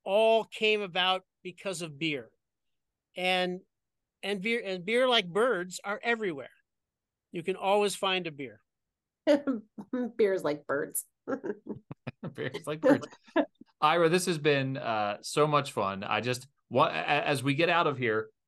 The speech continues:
Speaker 3: I just wanna ask you one last question. You know, you and I
Speaker 2: Sure.
Speaker 3: are both baseball fans. We love minor league baseball. A lot of teams create their own branded beers, you know, so you
Speaker 1: Yes.
Speaker 3: can, you know, you go and they've got the, you know, specific, spec-, a beer specific to their team.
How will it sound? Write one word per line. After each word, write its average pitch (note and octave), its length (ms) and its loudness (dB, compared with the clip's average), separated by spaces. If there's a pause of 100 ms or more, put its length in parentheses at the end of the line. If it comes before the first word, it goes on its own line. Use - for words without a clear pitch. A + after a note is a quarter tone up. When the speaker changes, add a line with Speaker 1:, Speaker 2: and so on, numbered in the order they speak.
(140)
Speaker 3:
I G#2+ 200 -4
just F3 180 -10
wanna E3 160 0
ask B2+ 260 0
you A#2+ 80 -4
one A#2 200 0
last B2+ 220 -4
question. F#2 500 -6
You F#2 80 -10
know, F#2 100 -6
you G2+ 220 -2
and B2+ 80 2
I A#2 60 4
Speaker 2:
Sure. A#2 80 2
Speaker 3:
are - 20 0
both A2+ 240 0
baseball G#2 400 -2
fans. F#2+ 340 -6
We F#2 80 -4
love G2 240 0
minor G2 240 -2
league G2 140 -6
baseball. F#2+ 440 -2
A G2+ 40 -2
lot A#2 240 4
of C#3 100 -4
teams G#2+ 480 -6 (600)
create C3 340 2
their A#2+ 180 4
own C#3+ 440 0
branded A#2 520 0
beers, F#2+ 540 -2 (160)
you G#2 140 -6
know, F#2 180 -4
so F#2 140 -8
you F2+ 140 -2
Speaker 1:
Yes. F2+ 320 -2
Speaker 3:
can, - 100 -14
you F2+ 120 -10
know, F2 60 -10
you F2 180 -8
go F2+ 220 0
and F2+ 80 -4
they've F2+ 220 -4
got F2 260 -4
the, E2+ 180 -6 (520)
you F#2+ 100 -8
know, E2 80 -6
specific, - 720 -2
spec-, - 400 -2
a B2+ 60 -4
beer C3+ 220 2
specific B2 460 -4
to B2 60 -2
their G#2+ 160 2
team. E2+ 320 -6